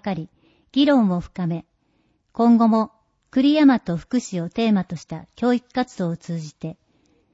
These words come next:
持続可能な地域づくりに取り組むことができる、必要な知識と技術を兼ね備えた人材の育成を目指す。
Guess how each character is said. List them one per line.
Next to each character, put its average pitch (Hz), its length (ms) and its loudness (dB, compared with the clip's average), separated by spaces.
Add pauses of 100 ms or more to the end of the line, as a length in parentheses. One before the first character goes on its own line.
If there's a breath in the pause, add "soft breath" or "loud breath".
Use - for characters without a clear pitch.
(120)
持 196 120 -4
続 254 320 0
可 254 160 0
能 254 200 6
な 247 160 4
地 247 200 -2
域 247 140 -4
づ 240 160 -2
く 214 120 -4
り 175 100 -2
に 165 140 -2
取 208 220 -4
り 220 40 -4
組 233 180 2
む 226 40 2
こ 185 120 -4
と 175 120 -6
が 160 120 -8
で 160 120 -10
き 185 140 -10
る、 160 160 -12 (460)
必 - 280 -10
要 269 240 4
な 262 160 4
知 262 160 -4
識 - 220 -12
と 170 200 -8
技 233 160 -6
術 240 320 -4
を 165 120 -6
兼 180 200 -6
ね 233 120 0
備 254 280 4
え 220 60 -4
た 165 160 -10
人 202 240 0
材 190 240 -4
の 180 220 -4
育 - 180 -14
成 208 260 -4
を 196 100 0
目 190 100 0
指 180 120 -4
す。 - 260 -20